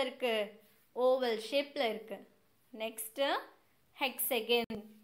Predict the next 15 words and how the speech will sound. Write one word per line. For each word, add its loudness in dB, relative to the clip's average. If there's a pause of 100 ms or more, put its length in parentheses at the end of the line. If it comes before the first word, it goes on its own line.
(300)
இந்த -2 (100)
ஷேப்க்கு -2 (100)
பேரு 4
தான் 4
என்ன? -2 (560)
ஹெக்ஸகன். 0 (680)
ஹனிகோம்ப்ல 2 (640)
ஹெக்ஸகன் 0
மாதிரி 2 (120)
நிறைய 2
குட்டி -4
குட்டி -4
ஹெக்ஸகன்ஸ் -2
மாதிரி 0 (140)
தெரியுதா? 2